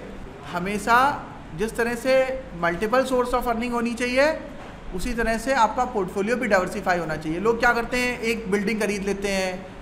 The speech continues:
एक, एक प्लॉट खरीद लेते हैं, सारा सोना में पैसे, सोने में पैसे लगा दिए, एक ही कंपनी के शेयर खरीद लिए,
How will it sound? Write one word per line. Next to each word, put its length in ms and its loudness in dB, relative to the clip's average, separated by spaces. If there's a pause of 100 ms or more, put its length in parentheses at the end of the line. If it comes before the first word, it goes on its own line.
(840)
एक, 380 0
एक 200 0
प्लॉट 300 8
खरीद 240 0
लेते 260 -2
हैं, 440 -2
सारा 240 6
सोना 320 2
में 140 0
पैसे, 300 -2
सोने 280 -2
में 80 -4
पैसे 200 -2
लगा 160 2
दिए, 140 -2
एक 180 2
ही 100 0
कंपनी 280 2
के 80 -2
शेयर 240 2
खरीद 260 -2
लिए, 360 -2